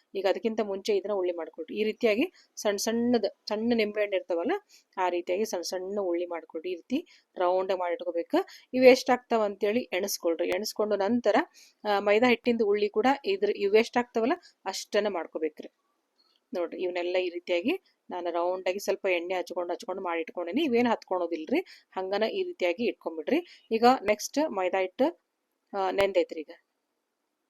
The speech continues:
ಈಗ ಇದನ್ನ ಒಂದ್ ಸ್ವಲ್ಪ ಚಲೋತಂಗ ಮಿದ್ಕೊಳ್ರಿ. ಒಂದ್ ಸ್ವಲ್ಪ ಎಣ್ಣೆ ಹಚ್ಕೊಳ್ರಿ. ಎಣ್ಣೆ ಹಚ್ಕೊಂಡು ಮೈದಾ ಹಿಟ್ಟನ್ನ ಒಂದ್ ಸ್ವಲ್ಪ ಚಂದಂಗ ಮಿದ್ಕೊಳ್ರಿ. ಅಂದ್ರ ಖಾರದ ಹೋಳಿಗೆ ಬಹಳ ಸಾಫ್ಟ್ ಆಗಿ ಬರ್ತಾವ್ರಿ. ಚಲೋ ತಂಗ ಮಿದ್ಕೊಳ್ರಿ. ಹಿಟ್ಟು ಸಾಫ್ಟ್ ಆಗಿ ಬರ್ಬೇಕ್ರಿ. ಅಂದ್ರ, ಆ,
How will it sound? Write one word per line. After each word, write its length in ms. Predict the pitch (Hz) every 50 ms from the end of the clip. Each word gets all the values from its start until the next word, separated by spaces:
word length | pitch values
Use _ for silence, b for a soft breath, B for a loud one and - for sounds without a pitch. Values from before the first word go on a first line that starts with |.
| -
ಈಗ 120 | 254 247 233
ಇದನ್ನ 220 | 262 240 262 294 330
ಒಂದ್ 160 | 277 220 -
ಸ್ವಲ್ಪ 200 | 226 214 - -
ಚಲೋತಂಗ 520 | 240 - - 190 180 175 - 180 165 170 202
ಮಿದ್ಕೊಳ್ರಿ. 520 | 202 190 165 - - - 175 165 165 - - _ _ _ _ _ _ -
ಒಂದ್ 140 | 185 175 170
ಸ್ವಲ್ಪ 260 | 190 180 175 - 208
ಎಣ್ಣೆ 320 | 196 180 170 170 185 196
ಹಚ್ಕೊಳ್ರಿ. 480 | 190 175 - - - 180 165 175 208 294 370 B B B B B _ -
ಎಣ್ಣೆ 260 | 190 175 175 185 185
ಹಚ್ಕೊಂಡು 420 | 175 170 - - 180 170 175 226
ಮೈದಾ 300 | 240 208 175 170 170 185
ಹಿಟ್ಟನ್ನ 280 | 175 165 - 180 170 185
ಒಂದ್ 120 | 180 151
ಸ್ವಲ್ಪ 220 | - 175 165 - 220
ಚಂದಂಗ 520 | - - 190 175 170 170 165 160 165 185
ಮಿದ್ಕೊಳ್ರಿ. 500 | 185 170 - - - - 170 156 - 247 339 B B B B B _ -
ಅಂದ್ರ 240 | 185 175 170 - 196 254 330 311 247 208 190 180 165
ಖಾರದ 240 | - 180 175 180 196
ಹೋಳಿಗೆ 240 | 208 196 190 190 190 -
ಬಹಳ 160 | 175 170 175
ಸಾಫ್ಟ್ 640 | 180 - - 180 175 175 180 180 185 185 - - -
ಆಗಿ 160 | 170 165 175
ಬರ್ತಾವ್ರಿ. 400 | 165 151 - - 170 156 - - _ _ _ _ _ _ _ _ _ _ _ _ _ _ _ _ -
ಚಲೋ 380 | 190 185 180 185 190 196 202
ತಂಗ 160 | 202 - 208 214
ಮಿದ್ಕೊಳ್ರಿ. 560 | 214 196 165 - - - 175 165 160 - - _ _ _
ಹಿಟ್ಟು 300 | - 202 - _ - 285
ಸಾಫ್ಟ್ 560 | 311 - 220 190 180 180 180 190 190 190 - 196
ಆಗಿ 100 | 185 175
ಬರ್ಬೇಕ್ರಿ. 440 | 175 160 160 165 165 160 - 170
ಅಂದ್ರ, 220 | 165 160 160 170 214 339 415 b b b b b b b _ -
ಆ, 160 | 196 196